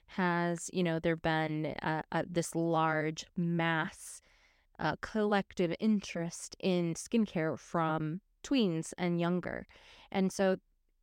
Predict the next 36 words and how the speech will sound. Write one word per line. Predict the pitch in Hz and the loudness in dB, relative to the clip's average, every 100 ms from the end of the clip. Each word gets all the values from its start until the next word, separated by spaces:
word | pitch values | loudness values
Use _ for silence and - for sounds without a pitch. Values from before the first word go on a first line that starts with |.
| _ | _
that | 240 277 285 | 2 2 4
is | 254 | 2
an | 208 190 | 2 2
interesting, | 196 190 190 - - 190 175 165 165 | 0 0 -2 -6 -2 0 0 0 -2
um, | 160 151 - _ _ _ - | -4 -4 -6 _ _ _ -16
side | - 247 240 | -2 0 2
note. | 190 170 - - - _ _ _ _ _ _ _ - | 2 0 -4 -20 -20 _ _ _ _ _ _ _ 0
I | 190 | 0
do | 175 208 208 | 2 2 2
think | - 208 175 196 | 2 0 0 2
that, | 180 160 - - - | 2 0 -8 -16 -16
uh, | - - - - - | -20 -20 -16 -10 0
I, | 185 175 _ - _ | 0 0 _ -20 _
well, | 196 180 165 | 2 2 2
this | 196 208 | -2 -2
could | - 196 | 0 0
be | 185 | 0
a | |
topic | - 175 165 - | 2 0 0 -2
for | 180 | -2
another | 165 165 165 | 0 0 0
day. | 170 165 214 - - - | 0 2 0 -2 -10 -4
<laughs> | 240 _ - - - - - | -4 _ -20 -14 -12 -10 -2
I, | 180 | 0
I | 175 170 170 170 170 | 0 0 0 0 0
do | 220 226 | 2 4
think | 220 | 2
there's | 185 180 175 175 - | 2 2 2 -2 -2
maybe | 185 175 170 | 2 2 2
a, | 156 156 - | 2 0 0
a | 180 | 2
little | 175 170 - | 2 2 2
ethical | 226 254 - 226 220 | 2 0 0 2 2
issue | 202 214 226 214 | 2 0 0 2
there. | 208 202 202 - - - - | 2 0 -2 -8 -20 -20 -4
Um, | 180 180 175 170 165 165 | 0 2 2 0 -2 -4